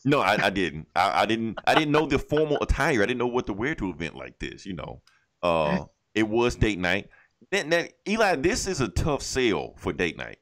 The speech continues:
<laughs> Like, "You wanna go with me to a Star Wars symphony?" Like,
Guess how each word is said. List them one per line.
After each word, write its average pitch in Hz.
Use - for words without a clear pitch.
<laughs> -
Like, 85
"You 92
wanna 95
go 95
with 101
me 104
to 92
a 87
Star 87
Wars 92
symphony?" 127
Like, 73